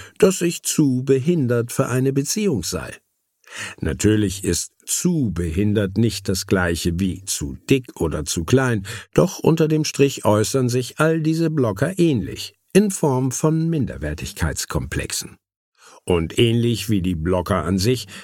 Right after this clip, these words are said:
lassen sich auch die daraus resultierenden Minderwertigkeitskomplexe neutralisieren und abbauen.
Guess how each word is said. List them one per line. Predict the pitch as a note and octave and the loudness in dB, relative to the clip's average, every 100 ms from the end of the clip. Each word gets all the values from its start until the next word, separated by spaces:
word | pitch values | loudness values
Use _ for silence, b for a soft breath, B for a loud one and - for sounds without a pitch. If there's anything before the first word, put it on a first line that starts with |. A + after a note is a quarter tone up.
| B | B
lassen | D3+ D#3+ - | 2 4 2
sich | C#3 C#3+ - | 0 -2 -2
auch | C3+ B2+ | -2 -2
die | - C3 | -2 0
daraus | A#2 G2+ A2 G2 | 0 2 0 0
resultierenden | G#2 F2+ E2+ E2 C3 A#2+ A#2 A2+ A#2 | 0 0 -2 0 0 2 0 0 0
Minderwertigkeitskomplexe | D3+ G#2 D#2 D#2+ E2 - G2 G2 - G#2+ G2+ A#2+ A2+ A#2+ | -2 -2 -2 -4 -6 -2 -2 0 0 0 2 -2 0 0
neutralisieren | A#2 A2+ - A#2+ A#2+ A2+ A2 G2+ G2+ G#2+ G2+ | 0 -2 0 0 0 0 0 0 0 -2 -2
und | E3+ - | -4 -2
abbauen. | - - C#3 - - | -8 -6 -6 -6 -8